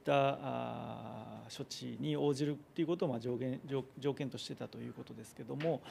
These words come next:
まあ、やはり、あの、当事者のやっぱ権利というものがありますから、まあ、そこが、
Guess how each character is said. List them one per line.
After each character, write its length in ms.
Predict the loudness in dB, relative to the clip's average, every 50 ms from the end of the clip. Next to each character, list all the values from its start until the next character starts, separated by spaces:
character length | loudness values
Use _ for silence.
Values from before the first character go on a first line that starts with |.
| -14 -14 -16 -18 -18 -8 0
ま 60 | 2
あ、 40 | 4
や 40 | 6
は 60 | 8
り、 160 | 10 12 12 12
あ 80 | 10
の、 480 | 8 6 6 6 6 6 4 2 0 -4 -10 -8 -8 -8 -4 2
当 140 | 4 4 4
事 100 | 4 2
者 180 | 2 2 2
の 120 | 2 0 -4
や 40 | -8 -10 -14
っ 20 | -14
ぱ 80 | -12
権 240 | -4 -2 -2 0 0
利 100 | -2 -4
と 200 | -6 -8 -10 -12 -12 -18 -20 -18 -10 -6
い 100 | -4 -2
う 40 |
も 140 | 0 0 0
の 100 | -2 -2
が 240 | -2 -2 -4 -4 -4 -6 -10 -10
あ 60 | -8
り 100 | -6 -4
ま 140 | -2 -4 -4
す 100 | -4 -6
か 140 | -8 -8 -6
ら、 240 | -4 -4 -6 -6 -8 -12 -16 -18 -16 -16 -16 -18 -18 -8 -4
ま 80 | -4
あ、 20 | -2
そ 120 | -2 6
こ 160 | 8 8 12
が、 340 | 12 12 12 12 12 10 6